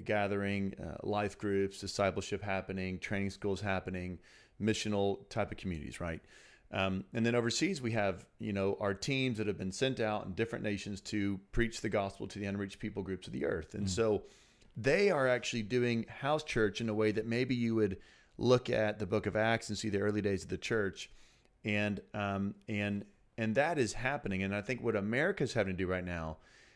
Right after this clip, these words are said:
Speaker 1: is look up and actually look overseas and say, "What is working in countries where maybe you're more restricted because of the government, because the freedom of religion isn't maybe there?"
Speaker 2: Mm.
Speaker 1: The church in America is actually having to look towards a house church model and realize,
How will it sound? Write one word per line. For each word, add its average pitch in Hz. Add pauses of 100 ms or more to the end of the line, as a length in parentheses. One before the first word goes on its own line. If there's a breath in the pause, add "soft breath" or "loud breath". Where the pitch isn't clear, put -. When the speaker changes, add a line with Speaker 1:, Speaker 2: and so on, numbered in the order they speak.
(120)
Speaker 1:
is 104
look 143
up 143
and 120
actually 143
look 135
overseas 127
and 110
say, 117
"What 104
is 151
working 113 (380 soft breath)
in 117
countries 131
where 120
maybe 120
you're 113
more 113
restricted 107
because 107
of 98
the 104
government, 101
because 101
the 101
freedom 110
of 104
religion 104
isn't 101
maybe 98
there?" - (280 loud breath)
Speaker 2:
Mm. 95 (140)
Speaker 1:
The 131
church 151
in 135
America 123
is 147
actually 127
having 117
to 110
look 113
towards 110
a 95
house 113
church -
model 69 (680 soft breath)
and 104
realize, 117